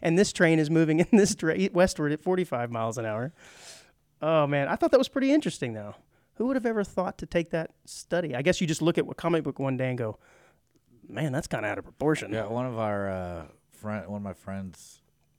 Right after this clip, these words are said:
Speaker 2: he made a comic book, but he didn't draw it. And, uh, it was,
Speaker 1: That's
Speaker 2: it's,
Speaker 1: cool.
Speaker 2: it's funny. So he, you know, he did the dialogue, did all the characters, and then he had someone draw it. And <laughs> I made a comment to him when he gave me the comic, 'cause I was, like, a Kickstarter thing.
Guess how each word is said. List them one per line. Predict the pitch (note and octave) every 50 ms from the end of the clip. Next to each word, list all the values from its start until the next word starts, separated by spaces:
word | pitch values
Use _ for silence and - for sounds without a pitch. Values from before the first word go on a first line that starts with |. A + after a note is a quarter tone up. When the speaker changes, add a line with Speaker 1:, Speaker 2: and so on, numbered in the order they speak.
| _ _ _ _ _ -
Speaker 2:
he | E2+ F2+ F#2+ F#2+ F#2+ D#2+ - -
made | F2+ F#2 G2 G2 F#2+
a | F#2
comic | - - G2 G2 F#2+ D#2+ E2
book, | F#2 F2 E2+ D#2 - - - - - - - - E2+
but | F#2 F2+
he | G2 A2
didn't | A2+ G#2+ F2 D#2
draw | D#2 F#2 F#2+ F#2 F2+ E2
it. | D2+ - - _ _ _ _ _ _ _ _ _ _ _ _ _ _ _ _ _ _ _ _ _ _ F#2+
And, | F#2+ F#2+ F2+ F2 E2+ E2+
uh, | E2+ E2 E2 E2 D#2+ D#2+ D#2 D#2 - -
it | F2+ F#2+
was, | G2 F2 - -
Speaker 1:
That's | E3 F#3+ C#4 -
Speaker 2:
it's, | - -
Speaker 1:
cool. | G3 C3+ B2+ D3+ - -
Speaker 2:
it's | - - -
funny. | - A#2+ A#2 A#2 G#2
So | - G#2+
he, | F#2+ G2 G2 F2+ - _ _ -
you | A2 G#2 G2+ G2
know, | F2+
he | F2+
did | F2+ G2 F2+
the | F2+ E2+ - - -
dialogue, | F#2+ F2+ F2 F2 F2 F2 F2 F2 D#2+
did | F2
all | F2+ F2
the | E2+ D#2+
characters, | - - - F2 D#2 _ - - F3+ E3+ - - - _ _ _ _ _ -
and | - G2
then | F#2+ F#2 F#2
he |
had | F#2 F#2
someone | - - F#2+ D2+ D#2+
draw | D#2+ F#2 E2+ F2 F#2 F2+
it. | - -
And | - E2+ D#2 G#2+ G2 -
<laughs> | -
I | - F#2+
made | G2 G2 F2+
a | E2+
comment | - - F2 F2 F2+ F2 - -
to | - F#2
him | F2 F2
when | E2+
he | E2
gave | D2+ D#2+ E2+ E2+
me | F2 E2
the | D#2+ D#2
comic, | - - F2 F2 F2 E2
'cause | - -
I | F#2 F#2
was, | F2 D#2+
like, | F2+ F2+ D#2
a | -
Kickstarter | - G2 - - - A2 G#2 G#2 G2 -
thing. | A2+ A2 G#2+